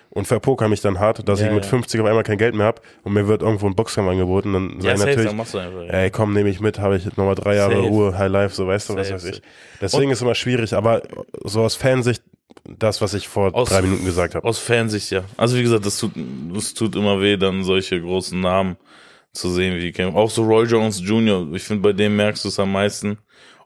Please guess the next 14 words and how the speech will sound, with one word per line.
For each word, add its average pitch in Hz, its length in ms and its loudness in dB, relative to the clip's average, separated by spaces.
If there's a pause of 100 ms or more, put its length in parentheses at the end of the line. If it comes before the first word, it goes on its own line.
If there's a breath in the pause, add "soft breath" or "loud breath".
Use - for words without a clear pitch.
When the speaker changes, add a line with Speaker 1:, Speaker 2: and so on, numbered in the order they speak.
(140)
Speaker 2:
Äh, 98 460 0
das 90 320 -6
so, 101 180 -2 (140)
also 98 200 -6
der 107 400 4
ist - 200 -2
halt 113 160 2
wie 110 60 -2
so 117 140 2
ein 110 220 0
Prizefighter 101 640 0
jetzt - 500 -6
mittlerweile 90 380 -6
komplett. 98 420 0